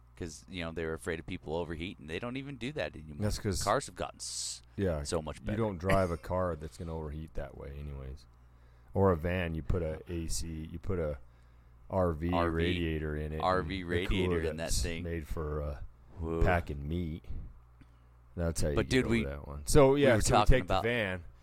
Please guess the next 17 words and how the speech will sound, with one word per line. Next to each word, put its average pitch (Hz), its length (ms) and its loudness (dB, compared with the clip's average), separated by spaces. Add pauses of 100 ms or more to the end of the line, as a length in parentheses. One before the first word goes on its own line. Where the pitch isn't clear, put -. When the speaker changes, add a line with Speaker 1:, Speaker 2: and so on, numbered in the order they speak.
(120)
Speaker 2:
and 104 100 -4
we 104 80 0
go 104 120 4
to 90 60 0
SeaWorld. 90 480 4
We 117 100 0
got 131 140 4
a 92 40 2
SeaWorld 104 480 2
trip, - 320 -4
guys, 87 340 0
that 85 260 -4 (520)
I'm 110 140 0
pretty 107 220 6
sure - 200 0
this 95 240 2
one, 82 300 -2